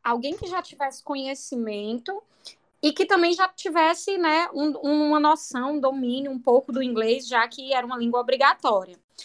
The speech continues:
Então, quando eu comecei os convites, eu fui pensando em alunos que eu via que eram focados, que, que, é, caminhavam com o mistim, aí já numa perspectiva, não podia,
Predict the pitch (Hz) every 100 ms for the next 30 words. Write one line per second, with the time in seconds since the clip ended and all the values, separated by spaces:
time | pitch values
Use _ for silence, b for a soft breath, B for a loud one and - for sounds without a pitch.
0 | B B 247 269 269 349 480 508 415 302
1 | 311 285 - 269 233 202 247 320 359 -
2 | 220 - b b _ 247 254 339 339 320
3 | 311 349 370 370 330 311 311 349 - -
4 | 370 285 294 339 453 - 392 359 320 359
5 | - 320 311 262 247 285 254 233 269 240
6 | - - - 247 240 240 233 240 233 220
7 | 220 220 - - 254 247 262 320 320 311
8 | 277 269 - - 240 240 285 311 b b
9 | _ - 226 226 240 240 240 240 247 262
10 | 294 - 294 - - 339 247 220 233 247
11 | 220 214 262 285 339